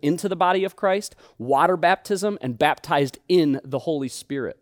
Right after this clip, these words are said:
That, that same power that was available to those first century followers is very much available to the follower of Jesus today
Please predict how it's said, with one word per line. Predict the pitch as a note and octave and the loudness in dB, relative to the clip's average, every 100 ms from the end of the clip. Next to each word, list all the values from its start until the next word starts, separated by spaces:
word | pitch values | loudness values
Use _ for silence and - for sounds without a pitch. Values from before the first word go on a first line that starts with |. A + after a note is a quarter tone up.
| _ _ _ _ | _ _ _ _
That, | F3 D#3 | 0 2
that | D#3 C#3+ | 0 -2
same | - G3 A3 | -2 0 -2
power | - F#3+ F#3 F#3+ D3 | -2 2 4 4 4
that | D3+ | 2
was | D#3+ D3 | 2 0
available | C3 C3 D#3 F3 D#3 C3+ | -2 0 2 2 0 -4
to | D3 | -4
those | C3+ - | -6 -6
first | - E3+ - | -6 -6 -4
century | F3+ E3 E3+ C#3 | -6 -4 -6 -2
followers | C3 C3 D3+ D#3 E3 - - | 2 2 0 -4 -8 -16 -8
is | - C3+ | -2 -2
very | B2 C3 E3+ G3 | 0 2 4 2
much | F#3+ E3+ E3+ - | 2 2 0 -2
available | C#3 B2 D3 E3 D#3 D#3+ | -4 0 2 2 -2 -4
to | C#3 | -4
the | A2+ | -6
follower | - E3 D3 E3 F3 F3 | -2 2 4 2 -2 -2
of | D3 B2 | -4 -6
Jesus | A2 D#3+ D3+ D#3+ - | -8 -8 -6 -8 -8
today | - C3 C#3 A#2+ G2+ | -8 -2 0 0 -2